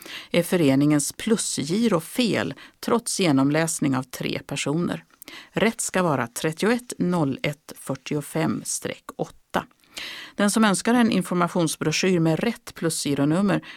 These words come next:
kan kontakta kansliet på telefon femton åttiotre nittiotre.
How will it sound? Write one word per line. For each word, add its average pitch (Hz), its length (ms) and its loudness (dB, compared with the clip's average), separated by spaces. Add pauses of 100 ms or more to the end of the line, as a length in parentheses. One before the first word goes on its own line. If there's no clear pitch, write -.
(120)
kan 208 200 0
kontakta 147 480 -2
kansliet 151 680 0
på 156 100 -4
telefon 143 520 0
femton 202 680 -2
åttiotre - 840 -6
nittiotre. - 880 -6